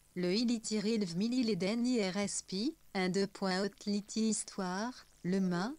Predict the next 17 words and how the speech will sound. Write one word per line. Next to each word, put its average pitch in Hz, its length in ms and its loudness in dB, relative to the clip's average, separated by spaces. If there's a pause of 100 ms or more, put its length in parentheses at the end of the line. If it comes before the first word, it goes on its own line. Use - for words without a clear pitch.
(160)
nir 220 260 2
difen 226 480 0
n 240 260 0
premier, 190 640 -2 (220)
tfliti 202 760 -2
un, 226 200 -2 (200)
ol, 165 420 0 (320)
pi 233 220 0
un 202 80 0
point 196 360 0
un 175 60 0
l'essai 185 400 0
le 190 120 0
plus 208 220 -4
P 233 280 0
E 254 200 2
R 247 120 -4